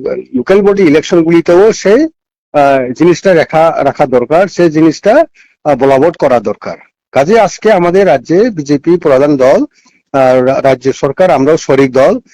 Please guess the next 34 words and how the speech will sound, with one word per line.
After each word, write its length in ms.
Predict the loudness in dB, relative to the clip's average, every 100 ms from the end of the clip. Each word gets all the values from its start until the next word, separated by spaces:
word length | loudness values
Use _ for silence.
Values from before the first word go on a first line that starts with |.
| _ _ -2
কিন্তু 260 | 0 0 -2
সব 260 | 0 0 0
প্রতি 220 | -2 0
রাজনৈতিক 380 | 0 0 2 2
দল 140 | 2 0
এগিয়ে 240 | 2 0
আসা 220 | 0 -2
দরকার। 360 | 0 -2 -2 -4
কেন 240 | 0 -2
শুধু 220 | -2 -2
মহারাজা 640 | -2 0 0 0 0 0 0
একাই 240 | 0 -2 -2 _ _ _ _
এই 140 | 0
মানুষের 460 | 2 0 -2 -2 0
জন্য, 180 | 2 0
বিকাশের 360 | 2 0 0 2
জন্য, 360 | 4 4 2 -2 _ _ _
বিকাশের 360 | 0 0 2 2
জন্য 160 | 2
এগিয়ে 240 | 2 2 0
আসবেন? 340 | 0 -6 -14 -14 _ _ _ _ _ _ _ -4
কিন্তু 180 | 0 2
এটাই 300 | 2 2 0
প্রমাণিত 440 | 0 0 2 0
যে 200 | 0 0
মহারাজা 540 | 2 2 0 0 0 -2 -4 _ _ _
সর্বদাই 580 | -4 -2 0 0 0 0
চিন্তা 260 | 0 0 0
করে 240 | 2 0
থাকেন 460 | 0 -2 0 0 -2
সমস্ত 560 | -4 0 0 0 0
অংশ 300 | 0 2 0
মানুষের 440 | -2 -2 0 -2 -2
জন্য 380 | 0 0 -2